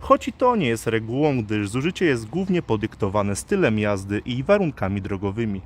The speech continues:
Kończąc wywód o silniku, warto powiedzieć, że jednostka odznacza się dobrą kulturą pracy jak na diesla.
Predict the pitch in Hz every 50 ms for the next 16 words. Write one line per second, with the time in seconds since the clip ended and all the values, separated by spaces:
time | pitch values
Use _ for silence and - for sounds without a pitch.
0 | - - - - - - - - - - - - - - - - 196 226 220 -
1 | 240 196 143 127 143 139 135 131 - - - 110 - - 107 104 107 110 117 -
2 | - - 101 98 95 92 92 110 120 - - 143 - - 110 98 95 107 110 110
3 | 98 92 101 101 104 90 110 107 107 - - - 110 - - 117 98 101 113 113
4 | - 113 104 - 113 104 110 123 156 160 156 156 151 143 - - - 101 - -
5 | 107 101 101 98 - 110 104 101 - - 104 95 - - 101 92 95 101 90 -
6 | 104 -